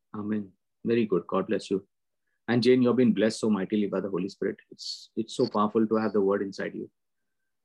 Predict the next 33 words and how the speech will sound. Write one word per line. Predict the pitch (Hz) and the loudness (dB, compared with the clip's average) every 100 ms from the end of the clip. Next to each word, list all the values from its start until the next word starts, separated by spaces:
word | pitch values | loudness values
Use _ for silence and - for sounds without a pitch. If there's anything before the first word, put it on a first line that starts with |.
| _ | _
So | - - - 110 101 104 - - - - 117 | -14 -10 -4 -2 0 -4 -8 -20 -20 -12 -2
there | 110 | 0
can't | 127 127 | 2 2
be | 110 | 2
something | 110 107 104 | 0 0 2
better | 95 95 101 | 2 2 0
than | 107 101 | 0 -4
having | 95 107 | -2 -2
the | 104 | -2
word | 98 98 98 | -2 -2 -2
inside | 92 104 - | -6 -8 -10
you. | - _ | -14 _
I | - | 0
mean, | 113 110 - | 2 2 0
money | 107 110 120 | 0 2 2
can't | 117 107 | 2 2
buy | 98 95 | 0 -4
it. | 87 _ _ _ _ _ _ _ | -6 _ _ _ _ _ _ _
So | - 107 | 2 2
it's | 107 - - - | 2 -2 -12 -2
the | |
most | 120 131 113 | 2 2 2
beautiful | 107 107 117 110 | 2 2 2 0
thing | 110 107 | 2 2
to | 107 | 2
have | 107 | 0
the | 101 | 0
word | 101 101 | 0 0
inside | 104 98 92 | -4 -8 -10
you. | - _ _ _ _ _ _ _ | -12 _ _ _ _ _ _ _
I | 110 | -2
just, | 117 131 - - - 123 | 2 0 -2 -16 -12 -4
uh, | 113 113 | 0 0